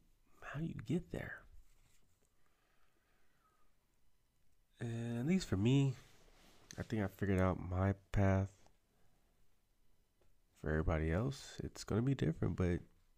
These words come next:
the goal's the same.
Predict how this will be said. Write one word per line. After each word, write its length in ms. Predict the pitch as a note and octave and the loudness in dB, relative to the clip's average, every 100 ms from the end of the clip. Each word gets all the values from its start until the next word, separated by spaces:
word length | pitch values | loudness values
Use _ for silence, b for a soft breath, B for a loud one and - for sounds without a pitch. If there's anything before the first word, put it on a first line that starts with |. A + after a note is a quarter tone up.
| - _ _ _ - _ _ _ - _ - _ - _ _ _ _ - _ _ _ _ _ - - _ _ _ _ - | -20 _ _ _ -20 _ _ _ -20 _ -20 _ -20 _ _ _ _ -20 _ _ _ _ _ -20 -20 _ _ _ _ -2
the 100 | A#2 | 0
goal's 360 | G#2+ A#2+ A#2+ | 2 2 0
the 100 | - | -4
same. 540 | - - C3 A#2+ - | -10 -4 -2 -2 -6